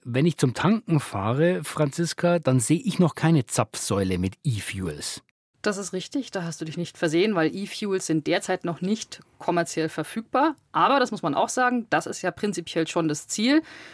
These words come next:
Speaker 2: Prinzipiell könnte man sie an einer ganz normalen Tankstelle kaufen und in sein ganz normales Auto mit herkömmlichem Verbrennungsmotor einfüllen.
Speaker 1: Das klingt reizvoll, alles wie bisher, nur das Ganze umweltfreundlich. Was sind denn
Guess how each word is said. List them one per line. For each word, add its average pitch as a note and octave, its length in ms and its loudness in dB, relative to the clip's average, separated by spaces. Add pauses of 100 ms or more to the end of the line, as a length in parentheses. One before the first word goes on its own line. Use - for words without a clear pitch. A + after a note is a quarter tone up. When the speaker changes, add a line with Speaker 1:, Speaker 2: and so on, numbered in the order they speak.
(140)
Speaker 2:
Prinzipiell C#4 720 2
könnte A3+ 380 0
man G#3+ 200 2
sie G#3 300 0
an - 100 -2
einer D3 280 2 (240)
ganz F#3 420 -2
normalen D3+ 840 2
Tankstelle E3+ 880 2
kaufen A#3+ 640 2
und F#3 260 0
in E3+ 160 2
sein D#3+ 300 2 (100)
ganz G3+ 420 0
normales E3+ 720 2
Auto F3 400 0
mit E3 220 0 (340)
herkömmlichem E3+ 640 -2
Verbrennungsmotor F3 1200 0 (260)
einfüllen. G3 720 0 (220)
Speaker 1:
Das - 140 -8
klingt D#3 320 4
reizvoll, E3+ 500 0
alles C3 220 0
wie C#3+ 80 4
bisher, D#3 320 2
nur D#3+ 280 6
das C3+ 160 -4
Ganze D3 240 0
umweltfreundlich. E3 1000 2
Was D3 160 0
sind G#3+ 140 4
denn F#3 220 2